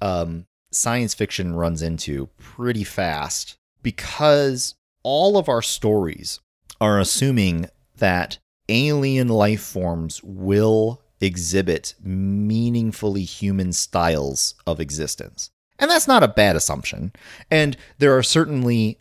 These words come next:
uh, television episodes and stories that play around with that notion that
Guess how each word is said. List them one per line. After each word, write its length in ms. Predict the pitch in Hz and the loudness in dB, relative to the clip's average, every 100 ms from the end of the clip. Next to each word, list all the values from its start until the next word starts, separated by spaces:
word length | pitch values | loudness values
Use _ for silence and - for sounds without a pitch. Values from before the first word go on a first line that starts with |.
| - | -4
uh, 260 | 110 101 98 | 0 0 0
television 720 | - 120 110 98 104 98 101 _ _ - | 0 0 0 0 -2 -2 -4 _ _ -8
episodes 440 | - - 101 85 | -4 0 0 0
and 120 | 90 | -4
stories 520 | - 101 98 95 87 - | -2 0 2 0 -2 -2
that 500 | 90 87 - _ - | 0 0 -4 _ -6
play 240 | - 113 | 2 4
around 320 | 95 92 95 | 4 4 2
with 100 | 87 | 0
that 180 | 87 - | -2 -2
notion 580 | 80 80 - 64 71 82 - | -2 -2 -4 -6 -8 -12 -18
that 480 | 80 92 82 - | -2 2 2 0